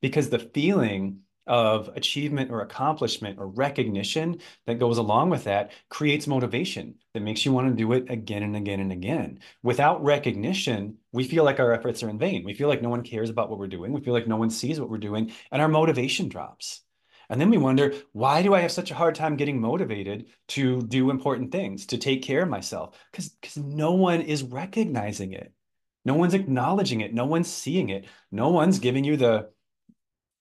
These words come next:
metaphorical pat on the back and saying, "I see what you did. That was nice. Good job." If you never get that,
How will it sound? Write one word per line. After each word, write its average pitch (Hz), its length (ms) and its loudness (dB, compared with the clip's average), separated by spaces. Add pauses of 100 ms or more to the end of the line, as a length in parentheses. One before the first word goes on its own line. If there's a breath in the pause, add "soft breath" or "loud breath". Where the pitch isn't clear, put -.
(220)
metaphorical 147 640 2
pat 139 300 0
on 143 100 -2
the 131 60 -4
back 131 460 -6
and 131 80 -8
saying, 120 400 -4 (600)
"I - 100 -18
see - 160 -8
what 90 140 -10
you - 60 -16
did. - 240 -14 (300)
That - 80 -6
was 92 100 -10
nice. - 400 -16 (560)
Good 139 100 -6
job." - 300 -12 (800)
If 127 160 -8
you 156 100 -4
never 160 480 -2
get 151 280 -2
that, - 260 -10